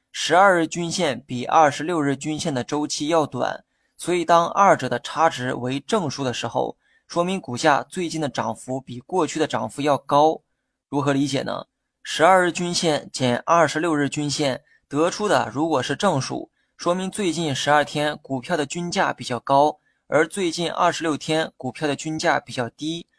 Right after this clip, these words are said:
也变相说明了股价在最近的二十六天时间里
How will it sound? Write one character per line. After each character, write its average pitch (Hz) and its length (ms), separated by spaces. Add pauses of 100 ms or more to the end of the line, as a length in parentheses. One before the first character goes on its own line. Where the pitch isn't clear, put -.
(240)
也 135 180
变 190 260
相 151 240
说 156 220
明 135 160
了 135 180
股 127 220
价 147 180
在 143 300
最 175 200
近 160 220
的 131 120
二 151 220
十 143 100
六 147 120
天 143 220
时 127 160
间 143 200
里 131 220